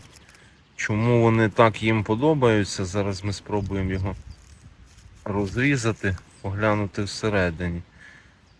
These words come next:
Ні, чистенький абсолютно. Зараз ми візьмемо іще й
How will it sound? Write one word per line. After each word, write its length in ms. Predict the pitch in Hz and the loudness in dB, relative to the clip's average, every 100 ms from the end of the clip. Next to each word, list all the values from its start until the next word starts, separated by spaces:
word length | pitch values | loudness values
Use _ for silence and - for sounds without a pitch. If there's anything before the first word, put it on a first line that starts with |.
| _ - | _ -10
Ні, 320 | 170 208 220 | -4 -2 -2
чистенький 680 | 214 180 151 - 175 180 156 | 0 0 0 4 4 4 4
абсолютно. 800 | 143 110 - 139 139 139 123 113 - - - _ _ _ - - - - - - - - - - - _ _ _ _ _ - | 2 2 -2 0 2 0 0 -2 -2 -16 -20 _ _ _ -20 -20 -20 -20 -20 -20 -20 -20 -20 -20 -20 _ _ _ _ _ -20
Зараз 400 | 101 101 101 101 | -10 -6 -4 -4
ми 160 | 107 104 | -2 -2
візьмемо 540 | 101 95 107 104 104 | -2 -2 -2 0 0
іще 300 | 101 - - | 0 0 0
й 120 | 101 | -2